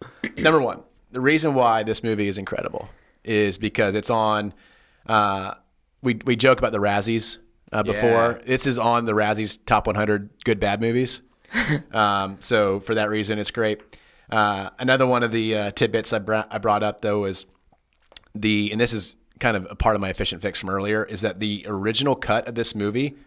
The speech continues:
Speaker 1: was three hours and twenty minutes long.
Speaker 2: I
Speaker 3: How?
Speaker 2: want that cut.
Speaker 3: How?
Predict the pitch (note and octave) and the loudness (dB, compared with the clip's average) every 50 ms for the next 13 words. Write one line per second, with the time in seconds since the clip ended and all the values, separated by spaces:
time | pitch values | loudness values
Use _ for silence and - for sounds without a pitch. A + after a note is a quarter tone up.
0 | _ _ _ - A2 G#2 - - - - A#2 C3 C3+ C3+ B2+ A#2+ A#2 B2 B2 B2+ | _ _ _ -4 -4 -2 -2 -4 -6 -2 0 2 2 2 2 2 4 4 4 2
1 | C3 B2 - - G#2+ F#2+ - - - A2+ G#2+ G#2+ G#2 G2+ G2 F#2+ F#2+ - - G#2 | 2 0 -2 -6 -8 -6 -4 -4 -2 -2 0 0 -2 -2 -4 -4 -6 -8 -6 -6
2 | F#2 F2+ E2+ D2+ D#2+ G2+ G#2+ A2+ A#2 A2+ - - F3 E3 D3 G#2 G#2+ G#2+ G2+ - | -4 -4 -4 0 4 4 6 6 8 8 8 8 8 8 8 6 4 2 0 0
3 | - F#2 F#2 F#2 F#2 - - - - - G2 F#2+ F#2 F2+ E2+ - - - - G#3+ | 0 2 2 2 0 -2 -2 -4 -2 0 2 2 2 2 0 -2 -2 4 4 6
4 | F3 D3+ D3 C#3 C3 A#2+ - | 6 6 4 2 0 -2 -6